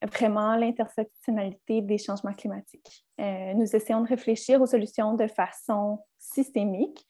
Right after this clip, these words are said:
euh, ce qui signifie que nous considérons, nous considérons les clis-, les crises climatiques, écologiques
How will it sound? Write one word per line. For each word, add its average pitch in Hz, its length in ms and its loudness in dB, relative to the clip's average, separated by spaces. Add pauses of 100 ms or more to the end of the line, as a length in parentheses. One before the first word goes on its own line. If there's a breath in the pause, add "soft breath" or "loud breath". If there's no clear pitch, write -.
(440 soft breath)
euh, 190 520 0
ce - 260 -20
qui 233 140 -2
signifie 226 580 0
que 254 100 -2
nous 214 120 0
considérons, 214 580 -2 (220)
nous 226 160 4
considérons 233 480 -2
les 233 160 0
clis-, 220 280 -4 (280)
les 220 180 0
crises 226 300 -4
climatiques, 247 720 0 (180)
écologiques 220 680 2